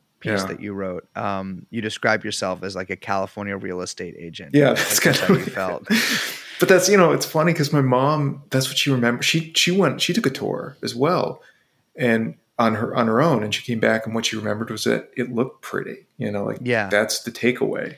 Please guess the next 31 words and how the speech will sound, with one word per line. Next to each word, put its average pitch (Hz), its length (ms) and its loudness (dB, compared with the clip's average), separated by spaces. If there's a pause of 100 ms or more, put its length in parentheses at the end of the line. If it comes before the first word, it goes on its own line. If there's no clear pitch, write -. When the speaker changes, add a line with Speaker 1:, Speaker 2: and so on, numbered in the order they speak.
(260)
Speaker 1:
That's 113 200 -6
the 113 40 -10
takeaway 107 380 0
Speaker 2:
Um, 107 60 -6
Speaker 1:
from 104 120 -6
all 95 200 -2
these 95 160 -10
places, - 420 -14
yeah. 85 140 -14
Speaker 2:
Yeah, 135 420 4
it, 123 160 -2
it - 80 -8
Speaker 1:
There's - 180 -2
Speaker 2:
looked 113 280 2
Speaker 1:
woods. - 180 -4
Speaker 2:
pretty. - 160 -14 (580)
So, 117 600 6
<laughs> - 40 4
yeah, - 200 4
that's 131 180 -4
right. 113 220 2 (180)
There's, 131 320 2
there's 127 240 2
rivers 131 400 6
and 123 80 0
there's 120 160 0
mountains, 127 580 -2
you 123 80 -8
know, 113 60 -6
your 113 160 -2
Speaker 1:
Mm-hmm. 113 40 -8